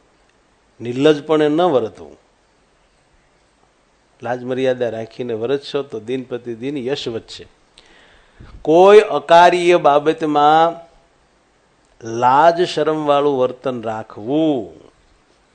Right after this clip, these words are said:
એટલે કોઈ અયોગ્ય બાબત હોય ને, એમાં લાજ શરમવાળું વર્તન રાખવું. સમજવું જોઈએ વ્યક્તિએ કે આ આમ કરાય એમ.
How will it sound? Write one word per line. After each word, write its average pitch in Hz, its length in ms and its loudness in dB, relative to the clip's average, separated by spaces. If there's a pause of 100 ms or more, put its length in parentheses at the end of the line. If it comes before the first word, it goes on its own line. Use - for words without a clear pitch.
(140)
એટલે 127 260 -8
કોઈ 135 220 -6
અયોગ્ય 139 420 0
બાબત 135 400 0
હોય 180 220 -4
ને, 131 180 -10 (1600)
એમાં 127 240 -6
લાજ 117 260 -2
શરમવાળું 123 580 -2
વર્તન 110 380 -10
રાખવું. - 320 -18 (3250)
સમજવું 151 500 0
જોઈએ 110 260 -6
વ્યક્તિએ 101 600 -10 (1800)
કે 139 100 -6
આ 139 500 0
આમ 143 140 -4
કરાય 113 280 -6
એમ. 98 220 -16